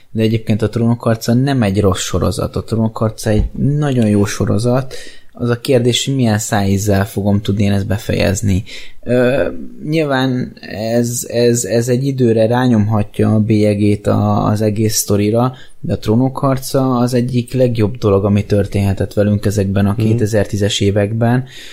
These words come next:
Speaker 1: és, ö, és szerintem tök nagy szerencse, hogy, hogy egy, például egy, egy ilyen,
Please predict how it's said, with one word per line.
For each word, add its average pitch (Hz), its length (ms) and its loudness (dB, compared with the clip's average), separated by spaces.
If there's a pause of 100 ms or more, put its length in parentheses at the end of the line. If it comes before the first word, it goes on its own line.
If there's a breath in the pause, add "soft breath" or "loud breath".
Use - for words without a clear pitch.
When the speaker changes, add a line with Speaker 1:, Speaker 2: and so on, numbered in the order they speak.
(260 loud breath)
Speaker 1:
és, 107 680 0
ö, 110 480 4 (480)
és - 360 -6
szerintem 127 500 -2
tök - 180 -2
nagy 113 120 0
szerencse, 101 600 0
hogy, 107 340 2
hogy 101 200 -2
egy, 107 300 0
például 110 340 4
egy, 113 180 2
egy 110 260 0
ilyen, 110 420 2